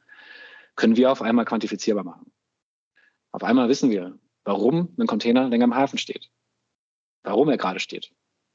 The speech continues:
Und auf einmal sieht man auch, hey, warte mal ganz kurz. Eigentlich sollte er jetzt schon freigestellt sein.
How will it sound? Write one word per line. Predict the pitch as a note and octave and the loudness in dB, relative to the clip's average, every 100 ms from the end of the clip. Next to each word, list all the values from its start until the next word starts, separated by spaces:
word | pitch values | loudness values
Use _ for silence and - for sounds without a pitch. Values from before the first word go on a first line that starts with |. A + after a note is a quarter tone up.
| _ _ - - _ _ | _ _ -20 -20 _ _
Und | A3+ | 0
auf | |
einmal | B3 A#2+ | 2 2
sieht | F#3+ | 2
man | C#3 | 0
auch, | G#2+ B2+ | 0 -2
hey, | - C#3 | -2 -2
warte | C3 | 2
mal | B2 | 0
ganz | G2 F#2 | -2 -8
kurz. | - - - - - | -12 -16 -16 -20 -6
Eigentlich | A#2+ F3 | -4 -2
sollte | D3+ D3+ | -2 -2
er | |
jetzt | C3+ | -2
schon | C#3 | -2
freigestellt | C#3 C#3+ - - - | -2 -2 -4 -8 -10
sein. | F#2+ F2+ - | -10 -12 -12